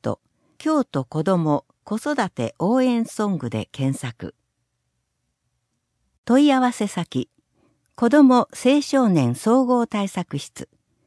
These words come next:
子育て環境推進係。電話、零七五四一四の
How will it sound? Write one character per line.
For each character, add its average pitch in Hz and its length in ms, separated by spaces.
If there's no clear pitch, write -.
子 214 120
育 240 280
て 220 160
環 208 240
境 196 220
推 190 260
進 165 280
係。 135 440
電 196 320
話、 160 200
零 277 280
七 175 360
五 131 260
四 262 320
一 196 280
四 190 260
の 135 220